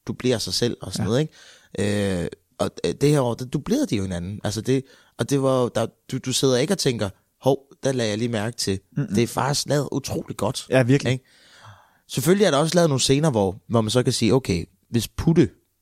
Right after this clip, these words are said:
Speaker 1: Putte skal til at være posten, eller sådan nogle ting, så er det ikke Putte, der, der er på scenen lige nu, så er det
Speaker 2: Nej.
Speaker 1: Tage og Åse."
Speaker 2: Så er
Speaker 1: Og
Speaker 2: hun
Speaker 1: så
Speaker 2: nok
Speaker 1: kommer
Speaker 2: blevet sendt ind på sit værelse.
Speaker 1: Præcis, altså du ved, sådan nogle små ting, så det er jo gennemtænkt, hvornår, og det, i princippet kunne man måske have lavet den som teaterstykke også, altså,
Speaker 2: Ja.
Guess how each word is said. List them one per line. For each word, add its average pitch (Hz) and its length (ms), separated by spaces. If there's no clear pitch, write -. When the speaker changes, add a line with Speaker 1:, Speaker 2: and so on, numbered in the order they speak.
Speaker 1:
Putte 151 240
skal - 160
til 120 120
at 98 100
være 71 220
posten, 135 400
eller 82 140
sådan - 140
nogle 113 120
ting, 101 200
så - 120
er - 20
det 135 40
ikke 139 140
Putte, 147 220
der, 90 260
der 95 60
er 101 40
på 104 140
scenen 120 280
lige 135 120
nu, 101 120
så 87 120
er 120 40
det 110 140
Speaker 2:
Nej. - 100
Speaker 1:
Tage 107 240
og - 80
Åse." 113 320
Speaker 2:
Så - 80
er 131 40
Speaker 1:
Og - 20
Speaker 2:
hun 131 40
Speaker 1:
så - 20
Speaker 2:
nok 123 100
Speaker 1:
kommer 131 60
Speaker 2:
blevet 127 140
sendt 117 200
ind 110 80
på 117 80
sit 107 160
værelse. 92 400
Speaker 1:
Præcis, 151 380
altså 123 180
du 147 60
ved, 160 80
sådan 170 160
nogle 156 100
små 135 160
ting, 110 200
så - 100
det 117 60
er 135 40
jo 135 120
gennemtænkt, 165 560
hvornår, 110 460
og 104 100
det, 131 120
i - 100
princippet 151 480
kunne 120 140
man 107 120
måske 104 240
have 110 120
lavet 107 180
den 101 80
som 87 140
teaterstykke 117 580
også, - 280
altså, 104 160
Speaker 2:
Ja. 90 60